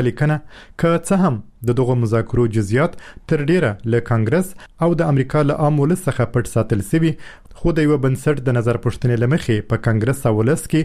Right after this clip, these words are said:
د دغو مذاکرو او پر روانو څوارلسو میاشتو کې له افغانستانه د امریکا د پاتې نورو پوځیانو د وتلو د پلان ملاتړ زیات سوی دی. په نیویارک کې د یوریشیا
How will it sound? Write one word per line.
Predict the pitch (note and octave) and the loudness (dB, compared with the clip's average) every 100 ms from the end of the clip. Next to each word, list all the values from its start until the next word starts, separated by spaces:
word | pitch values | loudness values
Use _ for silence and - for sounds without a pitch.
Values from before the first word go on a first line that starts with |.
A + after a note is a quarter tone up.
| - - - - | -2 -18 -12 -2
د | D#3+ | 0
دغو | G3 F#3+ D3 | 2 2 2
مذاکرو | B2+ B2 C#3+ D#3+ E3 - - | 0 0 2 2 0 -10 -2
او | C#3 C#3 | 0 2
پر | C3 B2+ | 2 2
روانو | C#3 D3 C#3 | 2 0 -2
څوارلسو | - F#3 F3+ B2+ A#2 A2 | 0 0 2 0 2 0
میاشتو | G#2+ - | 0 -4
کې | - A2 | -2 0
له | G#2+ | 2
افغانستانه | G2+ G#2+ - C#3+ D3+ C#3+ - - - | 2 0 2 0 2 -2 -8 -14 -2
د | C#3 | 0
امریکا | C3+ C#3 D3+ | 0 0 0
د | C#3+ C#3 | 0 0
پاتې | D3 D3+ C#3+ C#3 | 0 0 2 2
نورو | F3 D3 | 2 2
پوځیانو | A2 G2+ A2 G#2+ A2 - A2 | 0 0 0 0 -2 -4 0
د | A2 | 2
وتلو | G#2+ D#3+ E3+ E3 - - - | 2 2 2 0 -6 -14 -4
د | C3 - | -2 2
پلان | C#3+ E3 C3 | 2 2 2
ملاتړ | A2 G#2+ B2 B2 A#2+ G2 | 0 2 0 0 -2 0
زیات | A2 G#2 - | 0 0 -2
سوی | G#2+ G#2 G#2 | 0 2 2
دی. | A2+ - - - - - | 0 -4 -20 -20 -20 -2
په | D#3 | 0
نیویارک | E3 E3 F3+ - | 2 2 0 0
کې | E3+ D3 | 0 2
د | D3+ D3 | 2 2
یوریشیا | D3 D#3+ - D3+ | 2 0 0 0